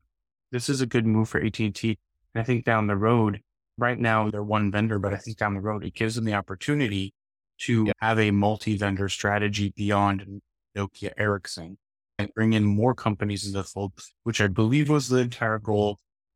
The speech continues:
Speaker 1: of Open ran to begin with.
Speaker 2: Yeah.
Speaker 1: Um, and maybe opens more opportunities for, uh, domestic vendors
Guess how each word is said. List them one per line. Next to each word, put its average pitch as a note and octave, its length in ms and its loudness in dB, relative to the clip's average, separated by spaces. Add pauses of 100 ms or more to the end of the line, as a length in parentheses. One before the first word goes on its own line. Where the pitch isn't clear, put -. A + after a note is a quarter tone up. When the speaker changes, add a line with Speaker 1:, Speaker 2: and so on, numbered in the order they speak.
(160)
Speaker 1:
of G#2+ 120 0
Open G#2+ 320 0
ran G2 200 2
to - 100 -20
begin B2+ 320 2
with. G#2 300 -6 (460)
Speaker 2:
Yeah. A2 280 6
Speaker 1:
Um, G2+ 240 4 (160)
and A2 240 2
maybe G#2+ 360 0
opens A2 560 -2 (300)
more A2+ 180 2
opportunities G#2+ 640 0
for, G2 340 -4 (380)
uh, G#2 200 0
domestic A2 580 0
vendors G2+ 760 -2